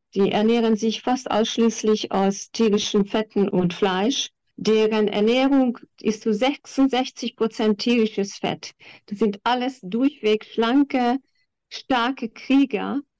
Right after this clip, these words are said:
Die Zähne sind einwandfrei. Die haben eine perfekte Sieg-, Sicht. Niemand trägt da eine Brille, egal wie alt die Leute sind. Die können vielleicht eine Dri-, Linsentrübung bekommen, aber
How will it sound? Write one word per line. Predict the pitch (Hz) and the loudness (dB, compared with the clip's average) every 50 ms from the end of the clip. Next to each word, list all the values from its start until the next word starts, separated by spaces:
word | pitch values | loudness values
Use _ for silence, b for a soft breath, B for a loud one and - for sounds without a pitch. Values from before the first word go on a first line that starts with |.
| _ - | _ -6
Die | 214 208 | -6 -6
Zähne | - - 285 277 277 277 277 | -4 0 0 2 2 2 2
sind | 262 240 220 - | 0 -2 -2 -2
einwandfrei. | - 214 226 214 202 196 196 202 202 - - 196 180 175 175 190 202 226 269 - _ _ _ - | 0 0 0 2 2 2 0 0 -2 -4 -4 -4 -2 0 0 0 -2 -2 -4 -6 _ _ _ 0
Die | 226 233 | 2 2
haben | 240 240 240 233 - | 2 2 0 0 0
eine | 220 226 220 226 | 0 0 0 0
perfekte | 220 - 247 269 277 - 302 294 294 - - 254 | -2 0 0 0 2 2 0 -2 0 0 0 0
Sieg-, | 220 208 220 226 262 269 - - - | 2 2 2 2 0 -2 -8 -20 -8
Sicht. | 196 - 240 233 - - - - | -2 0 0 0 0 -2 -2 0
Niemand | 220 254 320 359 277 247 240 - | 2 2 2 2 0 -2 -4 -4
trägt | - 247 240 233 - - | -2 -2 -2 -2 -2 -4
da | - | -2
eine | 185 196 202 202 190 | 0 2 2 2 2
Brille, | 196 196 233 247 226 185 | 2 2 2 2 2 2
egal | - 202 196 202 202 214 208 | 0 0 0 0 0 0 0
wie | 202 - | 0 -2
alt | - 196 202 - | -2 -2 -4 -2
die | 240 240 | -2 -2
Leute | 185 - - - - 214 196 | -2 -4 -6 -4 -2 -2 -2
sind. | 202 - 190 190 220 233 - - _ _ _ _ _ - | -2 -2 0 0 0 0 -2 -6 _ _ _ _ _ -6
Die | 202 | -6
können | 202 - - 254 262 277 269 254 - - | -4 -2 0 2 2 2 2 0 -2 -4
vielleicht | - - 226 202 202 214 233 247 269 - | -6 -4 -2 0 0 2 0 0 -2 -2
eine | - 214 208 202 196 | -4 -4 -4 -4 -4
Dri-, | - 214 214 - | -4 -6 -4 -4
Linsentrübung | - 202 240 262 269 262 247 233 220 202 - - - 214 202 175 185 180 185 180 | -2 0 2 2 2 2 2 0 0 -2 -2 -2 -2 0 0 0 0 -2 -2 -2
bekommen, | 190 185 - - 208 180 180 175 170 165 151 - | -4 -6 -6 -4 -2 0 0 0 -2 -4 -4 -6
aber | - 190 180 185 190 185 190 | -6 -4 -4 -2 -2 -4 -4